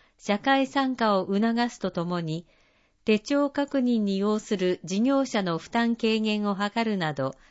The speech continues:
大変有効なスマートフォンアプリであると認識している。このため、メリットや先行事例などを踏まえ、県有施設のほか、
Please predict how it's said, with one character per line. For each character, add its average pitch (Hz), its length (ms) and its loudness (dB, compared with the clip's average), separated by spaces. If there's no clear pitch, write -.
大 254 240 4
変 240 340 2
有 233 200 4
効 233 300 0
な 214 180 0
ス 233 220 -4
マ 269 160 2
ー - 20 -2
ト 262 140 0
フ 269 100 -4
ォ 262 40 4
ン 254 80 2
ア 254 80 2
プ 247 120 -6
リ 196 140 -2
で 180 140 0
あ 185 80 0
る 175 100 -2
と 156 140 0
認 190 220 0
識 - 300 -6
し 175 120 -8
て - 140 -2
い 160 180 0
る。 147 180 -4
こ 214 140 4
の 254 160 2
た 247 160 0
め、 220 360 0
メ 254 160 4
リ 285 120 0
ッ 262 120 -6
ト 202 120 2
や 190 160 4
先 262 300 2
行 262 220 4
事 262 160 0
例 240 220 4
な 196 140 0
ど 165 180 2
を 160 80 2
踏 175 220 -2
ま 196 160 0
え、 175 240 -4
県 277 320 4
有 269 200 2
施 262 120 -6
設 240 320 2
の 165 140 2
ほ 151 160 -4
か、 151 280 -4